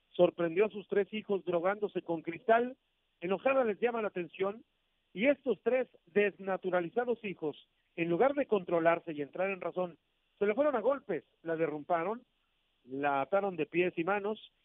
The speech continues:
y luego se fueron de la vivienda. Afortunadamente, la mujer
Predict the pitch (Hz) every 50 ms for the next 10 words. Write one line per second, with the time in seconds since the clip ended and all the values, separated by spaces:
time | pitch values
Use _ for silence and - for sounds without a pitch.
0 | _ _ 196 214 285 320 311 269 - 233 202 - 196 220 226 226 226 208 214 196
1 | 190 180 170 165 156 160 156 151 135 131 127 - 156 147 - 170 170 156 - 170
2 | 165 185 202 202 196 202 202 196 - 208 208 208 196 - _ _ _ - 156 156
3 | 156 156 156 147 - 180 196 208 208